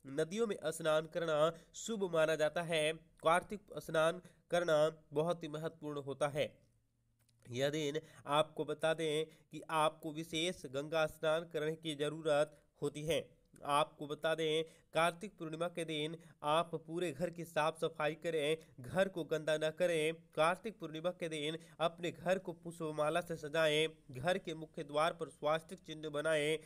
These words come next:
इस दिन भगवान विष्णु जी और माता लक्ष्मी जी की पूजा करें। इस दिन विशेष चावल, चीनी और दूध का दान करें। थोड़ी मात्रा में चावल, चीनी और दूध को नदी में बहाने से भी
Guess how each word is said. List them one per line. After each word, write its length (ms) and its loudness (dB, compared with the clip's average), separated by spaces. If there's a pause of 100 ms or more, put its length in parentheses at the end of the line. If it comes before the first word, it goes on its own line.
(180)
इस 200 -4
दिन 180 -4
भगवान 420 0
विष्णु 300 -14
जी 100 -8
और 160 -4
माता 280 -2
लक्ष्मी 340 -8
जी 120 -12
की 140 -14
पूजा 320 -4
करें। 440 2 (300)
इस 160 -8
दिन 300 -4 (280)
विशेष 480 -2
चावल, 420 4
चीनी 380 -10
और 300 -4
दूध 300 -6
का 120 -2
दान 380 0
करें। 360 2 (220)
थोड़ी 240 -2
मात्रा 360 -2
में 120 -6
चावल, 420 0 (280)
चीनी 260 -6
और 200 -2
दूध 320 -8
को 140 -8
नदी 280 -4
में 140 -8
बहाने 360 -2
से 160 -8
भी 340 -2